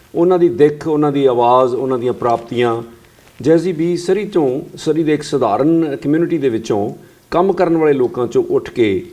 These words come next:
ਜੈਜ਼ੀ ਬੀ ਨੇ ਜੋ ਅੰਤਰਰਾਸ਼ਟਰੀ ਪੱਧਰ 'ਤੇ ਪ੍ਰਾਪਤੀਆਂ ਕੀਤੀਆਂ, ਉਹ ਇੱਕ ਰੈਕਨਿੰਗ ਫੋਰਸ ਬਣ ਗਏ ਨੇ ਮਿਊਜ਼ਿਕ ਦੀ ਦੁਨੀਆ ਦੇ ਵਿੱਚ। ਇਹ ਸਟਰਗਲ ਤੋਂ ਬਾਅਦ ਜਿਹੜਾ ਅਵਾਰਡ ਤੇ ਅਚੀਵਮੈਂਟ ਅਵਾਰਡ ਉਹਨਾਂ ਨੂੰ ਮਿਲਿਆ ਹੈ, ਸਾਊਥ ਏਸ਼ੀਅਨ ਕਿਸੇ ਵੀ ਗਾਉਣ ਵਾਲੇ ਨੂੰ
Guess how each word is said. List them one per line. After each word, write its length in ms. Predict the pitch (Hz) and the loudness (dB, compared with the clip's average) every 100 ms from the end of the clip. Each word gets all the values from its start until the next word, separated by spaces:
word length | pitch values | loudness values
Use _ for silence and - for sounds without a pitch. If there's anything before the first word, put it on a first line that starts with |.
| - _ | -20 _
ਜੈਜ਼ੀ 280 | 113 131 127 | 2 2 2
ਬੀ 140 | 127 127 | -4 -2
ਨੇ 160 | 127 | -2
ਜੋ 260 | 104 143 - | 0 0 0
ਅੰਤਰਰਾਸ਼ਟਰੀ 560 | 139 123 139 117 - 120 | -2 0 0 0 -4 -8
ਪੱਧਰ 280 | - 127 143 | -4 -2 0
'ਤੇ 140 | 127 | -2
ਪ੍ਰਾਪਤੀਆਂ 440 | - 113 104 120 | -2 -4 -2 -4
ਕੀਤੀਆਂ, 480 | 107 110 98 117 123 139 - - - - | -4 -6 -2 -2 -2 -8 -20 -20 -20 -2
ਉਹ 180 | 156 156 | 2 2
ਇੱਕ 180 | - 131 | 2 -2
ਰੈਕਨਿੰਗ 540 | 127 151 156 156 135 | 0 0 2 2 2
ਫੋਰਸ 380 | - 127 117 - | -2 0 0 0
ਬਣ 200 | 107 107 | -4 -4
ਗਏ 180 | 92 101 | -6 -8
ਨੇ 100 | - - _ _ _ - 123 | -12 -20 _ _ _ -10 -2
ਮਿਊਜ਼ਿਕ 320 | 143 131 139 | 0 0 -4
ਦੀ 100 | 117 | -4
ਦੁਨੀਆ 320 | 104 110 107 | -2 -2 -2
ਦੇ 100 | 98 | -2
ਵਿੱਚ। 280 | 95 98 - - - _ _ | -4 -6 -10 -20 -20 _ _
ਇਹ 160 | 160 180 | 6 6
ਸਟਰਗਲ 380 | 175 180 170 185 | 6 -2 0 0
ਤੋਂ 160 | 185 | 0
ਬਾਅਦ 600 | 143 135 165 135 151 - | 0 0 0 -2 -4 -4
ਜਿਹੜਾ 400 | - 156 170 - - - | -6 -2 -2 -4 -12 -4
ਅਵਾਰਡ 380 | 123 117 120 123 | 0 2 2 2
ਤੇ 260 | - 131 113 | 0 0 0
ਅਚੀਵਮੈਂਟ 500 | - 131 135 131 110 | -4 -4 -2 -2 -2
ਅਵਾਰਡ 320 | 107 110 110 | 0 0 0
ਉਹਨਾਂ 240 | 123 127 | -4 -4
ਨੂੰ 120 | 117 | -2
ਮਿਲਿਆ 300 | 101 113 151 | 0 2 2
ਹੈ, 180 | 120 98 - _ _ _ _ _ _ _ _ _ _ | 0 -4 -8 _ _ _ _ _ _ _ _ _ _
ਸਾਊਥ 340 | - 139 143 147 | -4 -2 0 0
ਏਸ਼ੀਅਨ 360 | 151 160 151 | -2 -2 -4
ਕਿਸੇ 360 | - 170 185 185 | -2 -4 2 2
ਵੀ 100 | 175 | 2
ਗਾਉਣ 240 | 123 117 | 0 2
ਵਾਲੇ 220 | 117 113 | 2 2
ਨੂੰ 220 | 113 113 | 0 -2